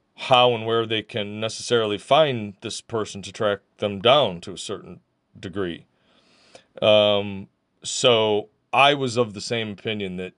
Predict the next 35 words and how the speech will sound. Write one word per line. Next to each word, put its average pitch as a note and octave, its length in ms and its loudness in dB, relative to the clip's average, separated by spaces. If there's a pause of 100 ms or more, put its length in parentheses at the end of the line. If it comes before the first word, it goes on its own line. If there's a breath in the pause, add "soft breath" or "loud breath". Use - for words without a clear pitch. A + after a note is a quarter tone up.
but F2+ 240 -12
you - 60 -16
can't, B2+ 400 0 (840)
you G3 80 -12
can't D#3 460 -2
say B2 640 2
nothing A2 840 -4
eventually A2 400 -6
forever G#2+ 680 0
because G#2 840 0 (1400 loud breath)
they'll B2 120 0
just B2 180 -4
do C#3+ 120 2
it B2+ 60 0
to A#2+ 80 -6
somebody G#2 320 -2
else. - 420 -4 (720)
And, G#2 720 -2
and, G2+ 640 -4 (1160)
you G#2 100 -10
know, F2 220 -4
without B2 460 2
it G#2 160 -8
being A2+ 320 -2
a G2+ 80 -2
revenge F#2+ 1120 -2
thing G2 400 -6
where G#2 80 -12
you G2+ 80 -6
want G#2 160 -4
people G2 240 -8
to F#2+ 100 -4
hunt A2 400 -4
them F#2 160 -8
down, F#2+ 540 0